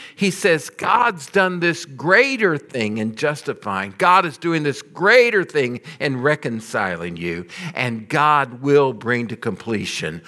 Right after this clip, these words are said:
what he started. He'll do the lesser thing as well." Hmm. Interesting. Notice with me in verse number nine, we're gonna walk through the text together.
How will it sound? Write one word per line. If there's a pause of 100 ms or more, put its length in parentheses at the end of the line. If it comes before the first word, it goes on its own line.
(160)
what
he
started. (180)
He'll
do
the
lesser
thing
as
well." (880)
Hmm. (1700)
Interesting. (920)
Notice
with
me
in
verse
number
nine,
we're
gonna
walk
through
the
text
together.